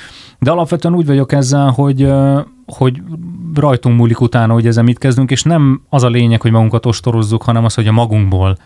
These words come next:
kihozzuk a legtöbbet. És ugye értjük valójában, hogy a mi képességeink meddig tartanak, tehát hogy mi az a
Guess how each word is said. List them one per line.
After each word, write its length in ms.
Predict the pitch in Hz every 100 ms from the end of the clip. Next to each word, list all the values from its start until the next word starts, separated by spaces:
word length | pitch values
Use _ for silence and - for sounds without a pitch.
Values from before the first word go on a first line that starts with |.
| _
kihozzuk 420 | - 98 90 92
a 40 | 95
legtöbbet. 520 | 87 - 123 123 120 _ _ - - - -
És 120 | -
ugye 140 | 110 123
értjük 380 | 139 - 113
valójában, 580 | - 113 113 107 104 110
hogy 220 | 104 107
a 60 | 104
mi 240 | 110 107
képességeink 680 | 104 113 - 104 117 104 101
meddig 280 | 107 104 101
tartanak, 540 | - 101 - 110 143
tehát 160 | - 113
hogy 80 | 104
mi 140 | 104
az 120 | 101
a 240 | 104 101